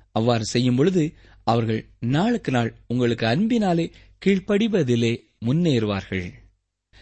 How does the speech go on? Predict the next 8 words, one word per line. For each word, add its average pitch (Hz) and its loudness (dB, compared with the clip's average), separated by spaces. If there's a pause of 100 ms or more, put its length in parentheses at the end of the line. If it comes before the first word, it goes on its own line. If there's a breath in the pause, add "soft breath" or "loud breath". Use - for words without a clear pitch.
(160 soft breath)
கணவனுடைய 254 2
அன்பிற்கே 135 0 (100)
மனைவி 120 0
கீழ்ப்படிவாள் 113 -2 (100)
என்று 98 -8
கூறினார். 92 -8 (840)
ஆம், 208 0
அருமையானவர்களே, 110 -4